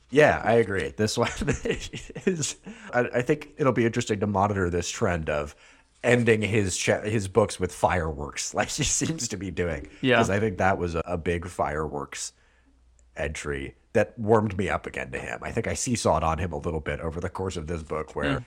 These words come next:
Speaker 1: he seemed a little repetitive and a little harsh, and, but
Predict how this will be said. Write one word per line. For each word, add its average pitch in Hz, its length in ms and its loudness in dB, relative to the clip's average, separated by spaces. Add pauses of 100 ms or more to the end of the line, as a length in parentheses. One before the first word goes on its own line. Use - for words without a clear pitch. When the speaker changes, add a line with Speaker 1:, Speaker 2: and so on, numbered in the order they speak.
Speaker 1:
he 85 160 -8
seemed 78 340 -6
a 69 100 -8
little 67 220 -8
repetitive 90 800 0 (300)
and 71 180 -8
a 71 60 -6
little 73 260 -6
harsh, 85 480 0 (380)
and, 76 960 -10
but 76 200 -6